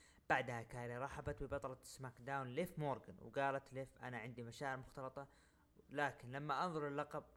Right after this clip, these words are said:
وبد-، بدينا طبعا نشوف الجمهور يردد إنه "أنت استسلمتي". وقالت ليف: "اللي بيقول إنه هاللقب هذا يعني لي الكثير". والجمهور عطاها بو،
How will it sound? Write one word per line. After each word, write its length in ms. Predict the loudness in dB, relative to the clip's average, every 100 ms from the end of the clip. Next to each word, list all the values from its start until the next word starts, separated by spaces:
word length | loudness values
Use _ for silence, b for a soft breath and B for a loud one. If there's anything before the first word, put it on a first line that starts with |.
| -20 -20 -18
وبد-، 1120 | -12 -12 -12 -14 -16 -18 -18 -18 -14 -4 -2 -2
بدينا 340 | -2 0 0
طبعا 260 | -2 -6 -6
نشوف 320 | -8 -10 -10
الجمهور 440 | -10 -8 -4 -2
يردد 360 | -2 -2 -6 -6
إنه 200 | -6 -6 -6
"أنت 180 | -6 -8
استسلمتي". 760 | -14 -14 -14 -10 -10 -10 -14 -16 -20 -20 B B B B B
وقالت 360 | 4 8 8 6
ليف: 280 | 0 0 -2
"اللي 160 | 2
بيقول 360 | 2 4 4 4
إنه 100 | 4
هاللقب 480 | 2 4 4 2 0
هذا 240 | 0 0
يعني 200 | -2 -4
لي 160 | -4 -4
الكثير". 380 | -6 -10 -12 -12 -14 -20 -20 -20 -20 -20 -20 _ -16 -10
والجمهور 380 | -6 -2 -2 -2
عطاها 400 | 0 0 2 2
بو، 300 | 6 4